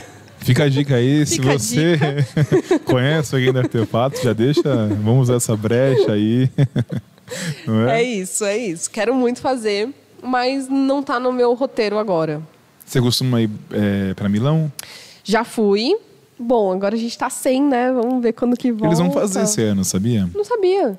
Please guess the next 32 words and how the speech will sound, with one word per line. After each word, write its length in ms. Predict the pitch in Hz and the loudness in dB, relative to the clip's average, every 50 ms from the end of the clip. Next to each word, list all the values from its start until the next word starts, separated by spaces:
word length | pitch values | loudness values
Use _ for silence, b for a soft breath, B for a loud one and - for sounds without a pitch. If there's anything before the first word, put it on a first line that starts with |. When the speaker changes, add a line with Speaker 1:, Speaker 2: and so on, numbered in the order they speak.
| - - - | -8 -6 -2
Speaker 1:
Vão 120 | 113 113 | -2 -2
fazer, 380 | - - 135 123 117 120 123 135 | 0 0 0 0 2 2 2 2
mas 240 | 143 143 143 127 - | 2 2 0 0 -2
provavelmente 680 | - 127 131 120 107 104 104 101 101 101 101 95 - | -2 0 2 2 2 2 2 4 4 2 2 2 2
nenhum 200 | 110 104 107 110 | 2 2 4 4
brasileiro 360 | 113 120 117 113 117 110 107 95 | 4 2 2 0 0 0 0 2
vai 100 | 101 95 | 0 2
conseguir 420 | - 110 98 - - 98 95 98 | 2 2 0 0 0 -2 0 2
<laughs> 0 | |
entrar 400 | 101 104 101 - - 107 92 104 | 2 0 0 0 -2 -2 0 0
lá, 320 | 123 120 95 92 98 117 135 156 139 107 | -2 -2 -2 -2 -4 -4 -4 -4 -2 0
né? 180 | 113 107 117 139 B B B B B B B B B B B B | 2 2 0 0 B B B B B B B B B B B B
Speaker 2:
Quando 220 | - 294 269 269 254 | -2 -2 0 0 -2
que 100 | 226 214 | -4 -2
vai 140 | 196 202 208 | -2 -2 0
ser, 140 | - 190 | -2 -2
você 100 | 180 - | -4 -4
sabe? 400 | 190 - 220 254 330 339 285 208 - - - _ _ - | -4 -4 -2 -2 0 0 0 -2 -4 -8 -14 _ _ -2
Speaker 1:
É, 260 | 208 202 202 196 202 202 | 0 2 2 2 2 0
tava 240 | - 110 110 120 | 0 0 0 0
programado 400 | 113 131 123 123 120 117 113 117 | 0 0 0 0 2 0 0 -2
pra 140 | 120 - 131 | -2 -4 -4
setembro. 520 | - - - - - 120 104 92 82 - - - _ _ _ _ _ _ _ - 311 | -2 -2 -4 -2 -2 0 0 0 -2 -4 -10 -16 _ _ _ _ _ _ _ -6 -2
Speaker 2:
Ah, 140 | 320 330 | 0 0
eu 60 | 339 330 | 2 2
não 100 | 320 285 | 0 0
sabia. 220 | - 359 - - | 0 0 0 2
Speaker 1:
A 20 | |
gente 240 | - - 320 285 220 170 | 2 2 2 2 0 0
ia 60 | 160 | -2
expor 400 | 175 - - - 180 160 147 131 | -2 -4 -4 0 0 2 2 2
lá. 180 | 113 101 95 | 0 0 -2